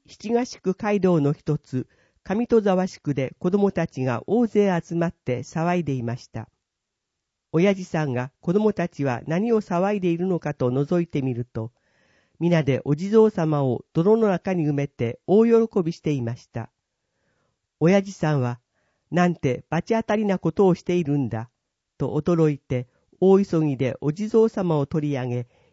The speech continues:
水できれいに洗って自宅の床の間に飾りました。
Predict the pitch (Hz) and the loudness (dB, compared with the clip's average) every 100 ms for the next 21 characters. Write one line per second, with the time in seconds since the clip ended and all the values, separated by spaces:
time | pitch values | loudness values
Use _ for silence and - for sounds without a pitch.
0 | - 160 165 160 131 117 - 190 214 220 | -8 -4 0 0 0 -2 -6 0 2 2
1 | 175 143 151 160 _ 131 120 _ _ 147 | 0 -2 -4 -8 _ -8 -8 _ _ -6
2 | 180 214 180 156 - 151 202 202 180 143 | -6 -2 0 0 0 -2 0 0 0 -2
3 | 123 147 151 139 117 120 - 110 | -4 -6 -4 -4 -4 -8 -10 -14